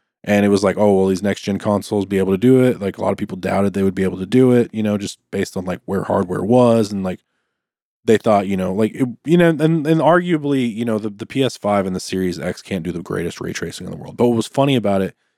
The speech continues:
is I remember one of the first demos I saw for ray tracing was a Star Wars thing where it showed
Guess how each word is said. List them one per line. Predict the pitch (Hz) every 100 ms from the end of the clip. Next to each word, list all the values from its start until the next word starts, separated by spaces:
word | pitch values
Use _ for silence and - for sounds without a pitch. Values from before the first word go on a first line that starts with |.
| _
is | 104 104
I |
remember | 101 92 107 104 95
one | 95
of | 90
the |
first | - 101 -
demos | - 98 95 -
I | 95
saw | - 95 92
for | 85
ray | 85 95
tracing | 98 90 85 90 87
was | 92 87
a | 80
Star | - - 104 117
Wars | 98 85 82
thing | - - 98
where | 92 87
it |
showed | - - 107 101 95 90